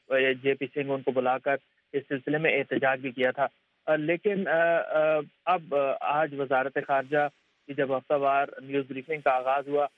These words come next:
تو سب سے پہلا ہی جو جملہ انہوں نے کہا، ترجمان نے، وہ یہی تھا کہ پاکستان نے، آ، نئی دہلی میں تعینات اپنے ہائی کمشنر کو واپس بلا لیا ہے۔ اور انہوں نے اس کی وجہ مشاورت بتائی ہے۔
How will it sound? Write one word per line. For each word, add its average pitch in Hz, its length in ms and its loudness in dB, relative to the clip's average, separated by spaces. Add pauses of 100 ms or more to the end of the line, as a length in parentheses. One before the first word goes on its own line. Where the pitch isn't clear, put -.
(300)
تو 147 140 -8
سب 175 160 -2
سے 165 120 0
پہلا 151 360 2
ہی 156 160 -4
جو 143 140 -4
جملہ 139 300 0
انہوں 135 280 0
نے 135 80 -6 (100)
کہا، 131 320 0
ترجمان 131 520 -4
نے، 139 80 0 (380)
وہ 139 100 0
یہی 139 240 -2
تھا 139 180 0
کہ 139 260 0 (340)
پاکستان 139 640 -2
نے، 143 340 0 (100)
آ، 131 320 0 (220)
نئی 135 320 -10
دہلی 139 280 0
میں 135 140 -2
تعینات 131 540 0
اپنے 135 240 -6
ہائی 127 140 0
کمشنر 139 480 -4
کو 147 260 0 (440)
واپس 143 320 -2
بلا 131 200 2
لیا 143 200 0
ہے۔ 143 120 2 (300)
اور 151 120 -2
انہوں 180 240 0
نے 175 80 2
اس 156 140 -8
کی 165 80 0
وجہ 143 260 2 (100)
مشاورت 135 420 -2
بتائی 131 340 0
ہے۔ 143 60 4